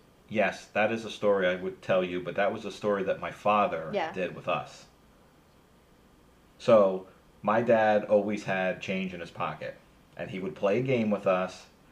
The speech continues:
Speaker 1: and he would tell us how many pennies he had. So you knew that, you know, what the, what the amount would come out to be, you know, if it was two cents over or whatever. And he said, always said that if you could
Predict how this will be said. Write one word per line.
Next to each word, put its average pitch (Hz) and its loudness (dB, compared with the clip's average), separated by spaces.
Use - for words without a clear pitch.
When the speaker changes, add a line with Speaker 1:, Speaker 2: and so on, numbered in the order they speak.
Speaker 1:
and 101 -2
he 104 -4
would 92 -6
tell 113 4
us 123 2
how - -2
many 151 0
pennies 131 -2
he 92 -6
had. 82 -6
So 98 -8
you 107 -4
knew 110 -2
that, 98 2
you 104 -6
know, 85 -8
what 101 0
the, 90 -4
what 95 -10
the 104 -4
amount 95 -4
would 92 -14
come 92 -6
out 85 -8
to 85 -16
be, 82 -10
you 80 -10
know, 85 -8
if 82 -10
it - -12
was - -14
two 107 -8
cents 98 -4
over 87 -6
or 82 -6
whatever. 78 -8
And 90 -18
he 95 -12
said, 127 4
always 110 0
said 120 4
that 90 -2
if 107 -4
you 135 -2
could 139 -6